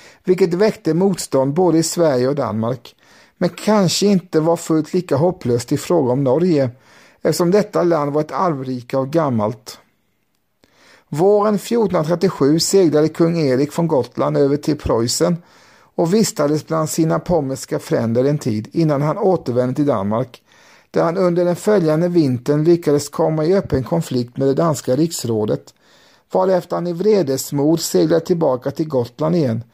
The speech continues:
medtagande kronoskatten och varjehanda klenoder. Danska riksrådet, som hade även andra bekymmer, missnöjet i land hade tagit sig luft i ett bondeuppror som närmast riktade sig mot adeln,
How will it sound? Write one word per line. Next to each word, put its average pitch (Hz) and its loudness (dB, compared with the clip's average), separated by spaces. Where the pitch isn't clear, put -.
medtagande 156 0
kronoskatten 151 0
och 170 0
varjehanda 175 0
klenoder. 127 0
Danska 190 -2
riksrådet, 156 0
som 170 -2
hade 170 2
även 160 0
andra 151 0
bekymmer, 131 2
missnöjet 151 2
i 170 6
land 139 2
hade 143 0
tagit 143 0
sig 147 0
luft 127 0
i 135 -2
ett 135 -6
bondeuppror 131 0
som 170 0
närmast 165 0
riktade 170 0
sig 151 -2
mot 160 -2
adeln, 120 0